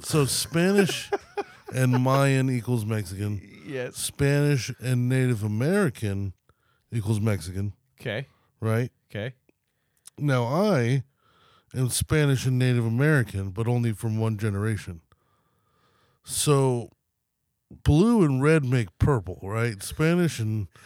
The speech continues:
Speaker 1: Native
Speaker 2: <laughs>
Speaker 1: American make Mexican, which is purple.
Speaker 2: Okay, okay.
Speaker 1: But I'm not purple. I'm not Mexican.
Speaker 2: Yeah.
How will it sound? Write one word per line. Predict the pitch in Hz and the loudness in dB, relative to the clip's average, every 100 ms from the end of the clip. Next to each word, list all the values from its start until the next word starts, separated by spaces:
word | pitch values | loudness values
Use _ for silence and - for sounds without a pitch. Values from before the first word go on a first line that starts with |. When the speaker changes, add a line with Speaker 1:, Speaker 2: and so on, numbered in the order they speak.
| - - _ | -20 -20 _
Speaker 1:
Native | 123 143 143 | 0 4 4
Speaker 2:
<laughs> | |
Speaker 1:
American | 135 143 135 120 120 | 4 4 2 0 -2
make | 120 107 | 0 0
Mexican, | 117 104 104 98 101 | 0 -2 -4 -4 -4
which | 95 | -4
is | 90 | -6
purple. | - 120 92 87 - | -2 -2 -4 -12 -14
Speaker 2:
Okay, | - - - 127 | -20 -12 -6 -6
okay. | - | -2
Speaker 1:
But | 127 | 2
I'm | 139 226 | 6 6
not | 196 170 | 6 6
purple. | - 151 110 101 | 6 4 4 2
I'm | 127 | 4
not | 135 | 4
Mexican. | 117 120 101 85 85 - - | 2 0 -2 -8 -12 -18 -12
Speaker 2:
Yeah. | 127 117 | -6 -6